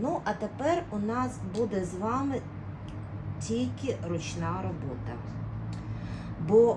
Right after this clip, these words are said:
е, пров'язати, е, таку товщину каретку, скоріш за все, не пров'яже, особливо тут, там, де в нас шов. Тому що я роблю?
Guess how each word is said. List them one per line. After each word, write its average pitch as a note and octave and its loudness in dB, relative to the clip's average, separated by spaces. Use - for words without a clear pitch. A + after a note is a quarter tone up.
е, G3+ 6
пров'язати, A3+ 2
е, G3 0
таку A3 -2
товщину G#3+ 0
каретку, C4+ -2
скоріш A3 2
за F#3 0
все, F#3+ -2
не F3 -2
пров'яже, C4+ 0
особливо F#3 -2
тут, F#3 -4
там, E3+ 0
де D#3 0
в E3 -4
нас D#3 0
шов. D4+ -2
Тому C4 4
що B3+ -2
я G3+ 0
роблю? E3+ -4